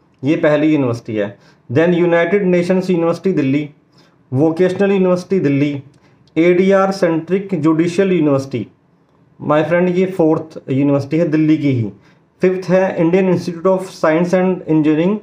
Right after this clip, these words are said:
न्यू दिल्ली, ये भी फेक यूनिवर्सिटी है। Sixth number पे है Vishkarma Open University for self employed, ये भी दिल्ली की ही university है। और seventh number पे है आध्यात्मिक विश्वविद्यालय,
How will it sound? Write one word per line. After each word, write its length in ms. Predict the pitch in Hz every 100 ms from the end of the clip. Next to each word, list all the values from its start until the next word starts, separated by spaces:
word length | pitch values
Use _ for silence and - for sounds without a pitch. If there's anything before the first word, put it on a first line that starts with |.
| _ _ _ -
न्यू 200 | 151 160
दिल्ली, 360 | 139 120 117 104 - _ _ 127
ये 180 | 156
भी 100 | 165
फेक 300 | 175 170 147
यूनिवर्सिटी 400 | 151 135 123 -
है। 220 | 110 101 - _ _ _ _ _ _ _ -
Sixth 300 | - 196 196
number 240 | 196 190
पे 140 | 185 196
है 120 | 208
Vishkarma 600 | 180 185 - 196 196 208
Open 360 | - 170 165 185
University 580 | 175 160 160 - 196
for 160 | 185 180
self 400 | 180 - 185 196
employed, 680 | 190 165 151 160 165 156 117 - _ _ _ _ -
ये 160 | 151 185
भी 100 | 202
दिल्ली 320 | 185 175 175
की 100 | 180
ही 200 | 180 196
university 420 | 175 143 127 135
है। 260 | 123 104 - _ _ _ -
और 140 | 156
seventh 560 | 160 - - 170 170 208 214
number 280 | 190 190
पे 180 | 165 175
है 260 | 175 226 - - _ _
आध्यात्मिक 720 | 139 165 151 180 180 196 202 196
विश्वविद्यालय, 840 | 180 180 165 147 151 143 185 262